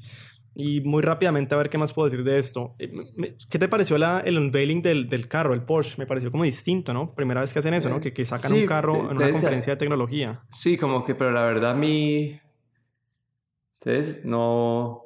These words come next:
Speaker 2: Es para la gente que está ahí adentro, tal vez como que es parte del show interesante, pero yo no
Speaker 1: Claro,
Speaker 2: creo que,
Speaker 1: claro.
Speaker 2: pero yo no creo que esa gente que vaya,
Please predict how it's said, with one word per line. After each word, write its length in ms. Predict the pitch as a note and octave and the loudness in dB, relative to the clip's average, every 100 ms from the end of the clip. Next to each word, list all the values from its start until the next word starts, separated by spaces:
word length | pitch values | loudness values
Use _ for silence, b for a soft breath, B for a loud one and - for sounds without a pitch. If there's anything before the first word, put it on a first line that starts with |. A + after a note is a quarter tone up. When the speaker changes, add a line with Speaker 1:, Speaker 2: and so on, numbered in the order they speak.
| - - | -8 -2
Speaker 2:
Es 140 | C#3 | -2
para 140 | D#3 | 0
la 80 | C3 | 0
gente 180 | B2 D3+ | 0 2
que 60 | E3+ | 0
está 220 | - C3 | 0 0
ahí 140 | A#2+ | 2
adentro, 460 | C3+ D3 F3 G3+ G3+ | 4 2 2 2 0
tal 120 | C3+ | 0
vez 160 | B2+ B2+ | -2 -2
como 200 | D3+ D3 | -2 0
que 100 | C3 | -2
es 80 | |
parte 420 | - A#2+ A#2 - C#3 | 0 -2 -2 0 2
del 140 | G#2 | 2
show 320 | - C3 C#3+ | 2 2 4
interesante, 680 | D3 C#3+ C3+ G#2 C3 C3+ D#3 | 2 2 0 0 0 -2 -2
pero 180 | D#3 C3+ | 0 0
yo 140 | A2 | 2
no 60 | B2 | 2
Speaker 1:
Claro, 240 | E3+ G#3 | 4 4
Speaker 2:
creo 20 | C#3 | 4
que, 80 | |
Speaker 1:
claro. 280 | D#3 C3+ C3 B B B - | 4 2 0 B B B 0
Speaker 2:
pero 120 | D#3 | 2
yo 100 | C3 | 4
no 100 | D3 | 4
creo 180 | D3+ E3+ | 2 0
que 320 | D#3+ C3+ C#3+ | 2 0 0
esa 220 | C#3+ D3+ | 0 0
gente 400 | C#3+ D#3+ D#3 F#3 | 0 0 0 -2
que 100 | F3+ | 0
vaya, 260 | B2+ A#2 | 0 -2